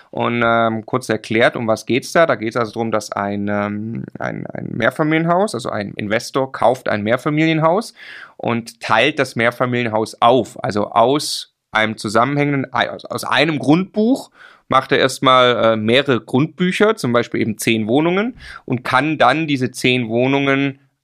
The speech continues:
einzeln abverkaufen. Und, ähm, was, äh, die Idee dahinter ist, das einzuschränken oder jetzt eben, ähm, braucht es dafür eine spezielle Genehmigung. Es ist so deutlich erschwert,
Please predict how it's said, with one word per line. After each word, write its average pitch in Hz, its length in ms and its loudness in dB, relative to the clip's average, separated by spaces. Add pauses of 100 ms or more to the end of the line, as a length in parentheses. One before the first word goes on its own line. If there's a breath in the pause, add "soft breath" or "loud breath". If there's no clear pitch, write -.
(120)
einzeln 127 760 2 (280)
abverkaufen. - 800 -2 (560 loud breath)
Und, 107 400 -2
ähm, 107 520 2
was, - 520 -6
äh, - 300 -6 (100)
die - 140 -2
Idee 123 280 2
dahinter 151 440 4
ist, 202 300 0
das - 320 -2
einzuschränken 165 800 -2
oder 120 100 0
jetzt 113 240 -2
eben, 107 480 0
ähm, 104 280 -2
braucht 113 340 2
es - 120 -6
dafür 117 340 4
eine 110 140 -2
spezielle 110 460 -2
Genehmigung. 123 640 2
Es 151 120 -4
ist 110 120 -12
so - 60 -10
deutlich - 460 -2
erschwert, 127 560 0